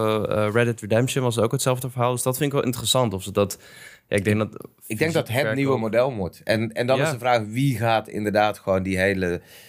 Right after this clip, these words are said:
Speaker 2: eh, wie gaat al die, al die scalpers tegemoet komen en echt scarcity creëren? En wie gaat, zoals Larian zeggen, jongens,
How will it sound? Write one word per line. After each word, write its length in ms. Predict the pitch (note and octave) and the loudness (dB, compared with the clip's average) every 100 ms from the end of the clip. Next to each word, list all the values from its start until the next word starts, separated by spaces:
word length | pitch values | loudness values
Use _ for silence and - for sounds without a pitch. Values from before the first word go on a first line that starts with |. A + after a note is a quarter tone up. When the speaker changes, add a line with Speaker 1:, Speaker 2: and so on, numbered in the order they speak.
| - - - - _ - | -20 -20 -20 -20 _ -6
Speaker 2:
eh, 180 | - | -2
wie 240 | F2+ F#2 A2 | 0 0 0
gaat 120 | A2 | 2
al 200 | F2+ G2+ | 2 0
die, 120 | G2 | -2
al 100 | G#2 | -2
die 80 | G2 | -2
scalpers 400 | - A2 G#2+ G#2 | 0 0 0 -2
tegemoet 380 | G#2 G2 G#2+ G#2 | -2 0 0 0
komen 380 | G2 F#2 F#2 - | 0 0 -2 -2
en 160 | F#2 | -2
echt 200 | - G2+ | -2 -4
scarcity 480 | - G#2 A2 G2+ F#2+ | -2 0 0 -2 -6
creëren? 440 | F#2 F2 F2 E2 | -2 0 2 0
En 280 | - F2+ F2 - | 0 0 0 -2
wie 160 | F2+ G#2+ | -2 0
gaat, 180 | G2+ F#2+ | 0 -2
zoals 260 | - G2 G2 | 0 -2 2
Larian 320 | G2 G2 F#2+ | 0 0 -2
zeggen, 240 | F#2 F2 | -2 0
jongens, 400 | F#2 G2+ F#2 - | 0 0 -2 -4